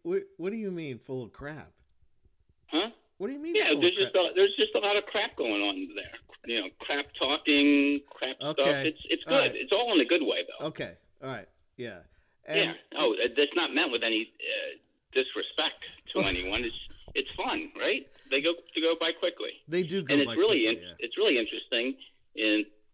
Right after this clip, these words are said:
Speaker 2: this last, uh, championship party that we had, I only had a beer. I only had one beer.
Speaker 1: Okay.
Speaker 2: Um, so if you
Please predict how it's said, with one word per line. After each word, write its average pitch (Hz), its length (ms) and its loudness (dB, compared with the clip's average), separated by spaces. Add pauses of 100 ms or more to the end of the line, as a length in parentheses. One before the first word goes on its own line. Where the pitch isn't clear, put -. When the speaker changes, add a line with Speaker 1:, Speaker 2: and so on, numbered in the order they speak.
(480)
Speaker 2:
this 117 120 0 (120)
last, 107 220 -2 (100)
uh, 104 520 -8 (180)
championship - 520 -4
party 104 380 -6
that 101 100 -4
we 135 80 -4
had, 113 160 -2
I 127 80 -2
only 156 160 0
had 117 140 -2
a 90 160 -4
beer. 123 180 0 (360)
I 120 40 -2
only 131 140 0
had 107 140 -4
one 110 200 -2
beer. - 200 -2 (480)
Speaker 1:
Okay. 151 220 -4
Speaker 2:
Um, - 100 -8 (440)
so 107 200 6
if - 240 0
you 190 80 -4